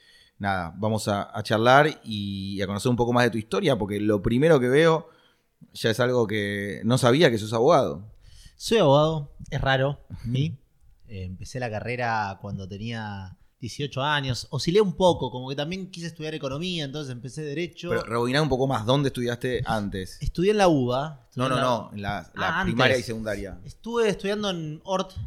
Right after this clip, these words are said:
Speaker 2: no sé si conoces.
Speaker 1: Me recibí en ORT
Speaker 2: Te
Speaker 1: también.
Speaker 2: recibiste en ORT, bueno, somos
Speaker 1: Montañeses.
Speaker 2: Exactamente.
Speaker 1: Perfecto.
Speaker 2: Estudié en ORT y después tenía la, la idea de, o sea, tenía el desafío de que no sabía qué quería hacer, ¿no?
Speaker 1: ¿Qué, qué estudiaste en ORT?
Speaker 2: Estudié informática.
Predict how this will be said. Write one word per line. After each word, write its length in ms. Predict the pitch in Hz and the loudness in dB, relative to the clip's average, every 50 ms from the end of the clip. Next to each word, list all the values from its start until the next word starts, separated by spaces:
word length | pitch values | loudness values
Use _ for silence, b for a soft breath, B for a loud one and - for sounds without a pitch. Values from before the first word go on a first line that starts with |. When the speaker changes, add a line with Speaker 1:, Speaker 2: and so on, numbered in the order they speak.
| - - | -10 -10
Speaker 2:
no 80 | 139 117 | -12 -14
sé 120 | - 120 | -14 -16
si 80 | 117 120 | -12 -8
conoces. 580 | 131 135 143 - 208 214 196 151 - - - - | -6 -6 -4 -2 -2 -2 -2 -2 -6 -10 -12 -10
Speaker 1:
Me 160 | - 117 107 | -8 -6 -6
recibí 320 | 98 104 92 - 107 107 113 | -6 -8 -6 -4 -4 -2 -2
en 100 | 107 104 | -2 -4
ORT 120 | 98 92 | -4 -4
Speaker 2:
Te 20 | 85 | -4
Speaker 1:
también. 140 | 143 143 147 | -4 -4 -2
Speaker 2:
recibiste 300 | 147 170 170 165 - 160 | -2 -4 -4 -4 -4 -2
en 60 | 156 | -2
ORT, 160 | 139 123 120 | -2 -2 -2
bueno, 320 | 139 135 123 113 113 107 - | -4 -4 -4 -4 -8 -12 -14
somos 220 | - - 135 117 | -16 -12 -8 -6
Speaker 1:
Montañeses. 720 | 113 113 113 120 117 123 123 113 - 101 90 85 - _ _ | -4 -2 -2 0 0 0 0 -2 -4 -6 -10 -12 -14 _ _
Speaker 2:
Exactamente. 800 | 139 127 - - 156 127 127 131 113 107 101 95 95 90 87 - | -14 -12 -10 -10 -8 -6 -6 -6 -6 -6 -6 -8 -10 -10 -12 -14
Speaker 1:
Perfecto. 540 | - 90 - - 98 95 85 - _ - - | -18 -18 -16 -14 -14 -14 -14 -16 _ -20 -20
Speaker 2:
Estudié 260 | - - - 127 131 | -20 -20 -16 -14 -10
en 80 | 135 151 | -6 -4
ORT 300 | 180 196 214 208 - - _ _ | -2 -2 -2 -4 -8 -16 _ _
y 300 | - 123 120 117 117 117 | -14 -12 -10 -8 -8 -6
después 680 | 113 107 - - 147 147 147 147 143 139 127 - - - | -6 -8 -8 -6 -4 -2 0 0 0 0 0 -2 -6 -10
tenía 280 | 120 107 127 131 127 | -12 -10 -8 -8 -8
la, 720 | 120 117 110 107 104 104 104 104 104 101 107 - 107 107 - _ - | -8 -8 -10 -10 -10 -12 -12 -14 -14 -14 -16 -16 -18 -20 -20 _ -20
la 220 | 117 117 110 110 | -20 -18 -16 -14
idea 260 | 110 117 135 147 139 123 | -8 -6 -4 -2 -2 -4
de, 160 | 117 120 - - | -4 -8 -12 -18
o 40 | |
sea, 160 | - - 127 - | -18 -18 -18 -14
tenía 560 | - 104 143 151 147 135 123 113 104 - _ _ _ - | -10 -8 -4 -4 -2 -4 -4 -6 -10 -16 _ _ _ -20
el 60 | 104 | -20
desafío 300 | 98 110 101 120 143 135 | -18 -14 -12 -8 -6 -6
de 80 | 120 | -6
que 60 | 110 113 | -6 -8
no 100 | 127 123 | -10 -10
sabía 280 | - 120 123 135 127 107 | -12 -12 -12 -12 -14 -14
qué 100 | 120 120 | -16 -18
quería 220 | 123 117 120 107 | -18 -18 -18 -18
hacer, 300 | 101 - - 110 92 92 | -18 -20 -20 -20 -20 -18
¿no? 80 | 98 107 | -4 0
Speaker 1:
¿Qué, 260 | 123 127 123 104 - | 0 2 2 0 -2
qué 100 | - 127 | -4 -4
estudiaste 380 | - - 123 110 104 98 - | 0 2 2 2 2 0 -2
en 80 | 101 101 | -4 -4
ORT? 200 | 101 95 - - _ _ _ _ _ _ _ _ | -4 -6 -10 -14 _ _ _ _ _ _ _ _
Speaker 2:
Estudié 720 | 139 - - - 131 131 135 147 165 175 175 - - _ - | -16 -16 -14 -12 -10 -8 -4 -4 -4 -4 -6 -8 -14 _ -8
informática. 720 | 147 135 120 - 131 127 120 110 - 98 87 82 - - | -6 -4 -4 -2 -2 -2 -2 -4 -4 -6 -6 -8 -8 -10